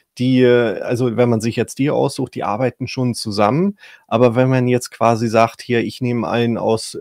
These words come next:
U S A und einen, keine Ahnung, ob in Russland noch welche verfügbar sind, aber die sprechen halt nicht untereinander. Die mögen sich so gar nicht. Dass man halt so auch so eine Auswahl trifft. Oder, keine Ahnung, U S A und China, die werden sich wahrscheinlich auch nicht so wirklich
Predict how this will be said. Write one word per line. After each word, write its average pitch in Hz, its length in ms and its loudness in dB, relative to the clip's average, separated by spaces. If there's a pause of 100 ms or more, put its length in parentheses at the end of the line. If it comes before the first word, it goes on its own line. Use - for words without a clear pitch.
U 143 180 -2
S 131 140 -4
A 110 220 2
und 123 340 -2
einen, 120 480 0 (140)
keine 117 240 -6
Ahnung, 120 280 -2
ob 107 280 -8
in 127 120 -6
Russland 117 400 -2
noch 107 140 -4
welche 104 220 -6
verfügbar 120 520 -10
sind, 135 160 -6 (260)
aber 113 200 -2
die 120 100 -6
sprechen 120 480 -6
halt 107 220 -6
nicht 110 220 -8
untereinander. 101 680 -6
Die 120 120 -4
mögen 143 360 2
sich 113 220 -6
so 117 120 -6
gar 123 320 -2
nicht. - 400 -20 (760)
Dass 113 160 -2
man 123 180 2
halt 117 180 0
so 120 160 0
auch 107 160 2
so 127 120 -4
eine 113 120 0
Auswahl 90 480 -2
trifft. - 520 -18 (640)
Oder, 117 400 2
keine 110 300 -6
Ahnung, 110 380 0
U 131 120 -2
S 113 120 -4
A 110 200 4
und 110 160 0
China, 113 340 0
die 104 240 -6
werden 107 220 2
sich 107 160 -6
wahrscheinlich 107 420 -4
auch 110 160 -2
nicht 107 220 -8
so 107 420 -4
wirklich 101 540 -10